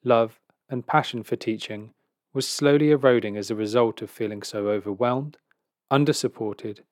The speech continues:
and burnt out within the first few months of teaching. Lastly,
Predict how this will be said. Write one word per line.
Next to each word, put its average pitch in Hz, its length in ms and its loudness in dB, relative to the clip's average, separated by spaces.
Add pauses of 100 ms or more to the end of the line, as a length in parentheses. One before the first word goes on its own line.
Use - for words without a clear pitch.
(320)
and 120 200 -6
burnt 143 320 2
out 110 260 -2 (180)
within 117 180 -4
the 113 60 -6
first - 400 2
few 120 200 -2
months 110 320 -8
of 110 100 -12
teaching. 110 540 -8 (1600)
Lastly, 131 640 2